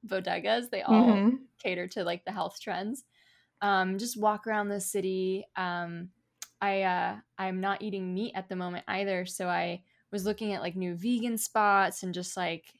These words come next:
Speaker 1: trying to find, um, cool places to hang out in. And it was just a lot of fun. Went biking around Central Park.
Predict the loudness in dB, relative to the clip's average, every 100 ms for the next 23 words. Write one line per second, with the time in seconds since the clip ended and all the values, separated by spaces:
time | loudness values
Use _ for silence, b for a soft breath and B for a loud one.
0 | _ _ _ -6 -2 -2 -4 -4 -2 -2
1 | -2 -2 -2 -4 -8 -10 -6 -4 -4 -6
2 | -6 -8 -8 -8 -6 -4 -2 -2 -4 -6
3 | -10 -14 _ _ _ -2 2 2 4 2
4 | 2 -4 -4 -2 0 0 -2 -2 -2 -2
5 | -6 -6 -6 -4 -2 -2 -6